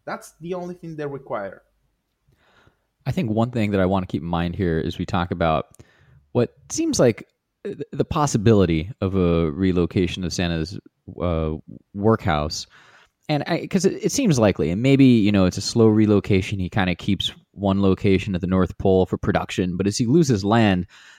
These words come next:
Speaker 2: uh, loses real estate up there, like you guys have said, he needs to look elsewhere.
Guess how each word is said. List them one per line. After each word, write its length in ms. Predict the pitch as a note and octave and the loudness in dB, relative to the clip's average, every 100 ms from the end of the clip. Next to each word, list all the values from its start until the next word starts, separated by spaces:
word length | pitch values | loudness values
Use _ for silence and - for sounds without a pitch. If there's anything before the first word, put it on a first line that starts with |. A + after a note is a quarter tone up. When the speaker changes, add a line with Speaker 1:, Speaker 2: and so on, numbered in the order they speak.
| _ - | _ -8
Speaker 2:
uh, 400 | G2+ F#2 F2+ F2 | -2 2 2 0
loses 320 | - A#2 A2 F#2+ | 2 2 2 2
real 240 | G#2+ A2 | 4 4
estate 300 | G2 - F2+ | 4 2 2
up 180 | F2 - | 0 0
there, 300 | F2 D#2+ D#2 _ - - - | 0 2 0 _ -14 -12 -12
like 160 | E2 | -8
you 80 | G2 | -4
guys 240 | E2+ E2 - | 0 0 -2
have 100 | E2 | -2
said, 300 | A2 F2 - | 2 2 0
he 120 | G2+ | -6
needs 120 | F#2 | -8
to 80 | F#2 | -4
look 180 | F2 A2+ | -2 0
elsewhere. 460 | G#2+ - E2 D#2+ | 0 0 -2 -2